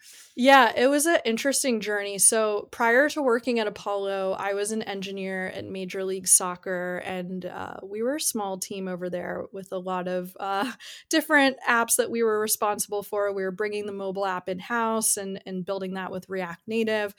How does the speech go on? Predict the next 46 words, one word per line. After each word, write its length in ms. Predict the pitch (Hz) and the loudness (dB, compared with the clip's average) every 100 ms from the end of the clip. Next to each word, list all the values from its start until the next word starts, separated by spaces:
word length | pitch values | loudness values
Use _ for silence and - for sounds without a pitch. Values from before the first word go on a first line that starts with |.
| - - | -16 -10
We 120 | 208 | -4
also 280 | 202 196 208 | -2 0 -2
had 280 | 196 190 185 | -2 -4 -2
this, 160 | 175 | -4
like, 140 | 180 175 | -4 -6
real-time 640 | 202 196 190 196 175 180 180 | -4 -4 -4 -4 -4 -4 -4
match 260 | 180 180 | -6 -8
experience 560 | 190 - 190 180 185 - | -8 -8 -6 -6 -4 -4
app 280 | 180 175 180 | -6 -6 -8
on 100 | 175 | -10
the 80 | |
web. 340 | 180 190 185 185 - - - - | -6 -4 -4 -6 -14 -20 -20 -10
And 160 | 214 | -4
so 240 | 208 214 196 | -2 -2 -2
we 160 | 220 | -2
did 180 | 233 302 | -2 0
the 60 | 302 | 0
whole, 240 | 285 254 | 4 4
like, 160 | 220 - | 4 0
rest 300 | 214 208 - | -2 -2 -4
to 60 | 196 | -4
GraphQL, 840 | 214 190 - 214 208 190 185 185 - - _ _ | -4 -4 -8 -6 -2 0 0 -2 -8 -20 _ _
uh, 200 | 208 185 - | -4 -4 -4
transition 560 | - 214 220 302 262 | -2 0 0 0 0
over 160 | 190 180 | 0 -2
there. 240 | 175 - | -4 -8
And 80 | - | -8
it 60 | - | -6
was 100 | - | -4
incredible. 560 | 240 220 240 233 - 196 | -2 0 2 2 -2 -2
We, 140 | 185 | -2
like, 220 | 185 175 | -2 -4
deleted 420 | 202 196 247 233 | -4 -4 0 0
these 160 | 226 208 | 0 -4
backend 420 | 185 165 - 214 | -6 -6 -8 -8
for 140 | 254 262 | -6 -6
front-end 400 | 302 302 269 240 | -4 -2 0 0
services. 800 | 226 214 196 190 196 190 185 185 | 0 -2 -2 -4 -2 0 -2 -2
We 400 | 190 190 185 190 - - - | -2 0 0 -2 -8 -10 -4
deleted 420 | 226 233 233 226 | -2 0 2 4
all 160 | 202 | 2
this 240 | 196 208 - | 0 0 0
Redux 480 | 285 302 269 269 - | 0 4 4 2 -2
code. 440 | - 220 208 196 | 0 0 0 -2
We 200 | 196 202 | -6 -12
could, 480 | - 214 208 202 | -8 -2 0 0